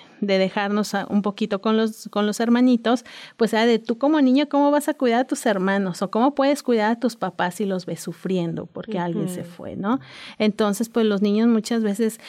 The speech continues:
Speaker 1: ven la realidad de que están sufriendo sus padres. Entonces, pues ante esta situación, las principales, este,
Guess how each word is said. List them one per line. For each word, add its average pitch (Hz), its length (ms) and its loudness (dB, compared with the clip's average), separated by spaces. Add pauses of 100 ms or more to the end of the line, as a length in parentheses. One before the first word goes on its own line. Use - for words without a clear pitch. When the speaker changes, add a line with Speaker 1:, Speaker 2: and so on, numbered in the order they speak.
(160)
Speaker 1:
ven 214 440 4
la 214 140 2
realidad 196 680 2
de 226 180 0
que - 80 -6
están 175 320 -4
sufriendo 170 480 -6
sus - 240 -16
padres. 202 600 -4 (340)
Entonces, 196 760 0 (240)
pues 208 200 2
ante 202 240 2
esta 220 220 0
situación, 240 680 2 (180)
las 202 180 -2
principales, 202 960 -2 (120)
este, 170 720 -4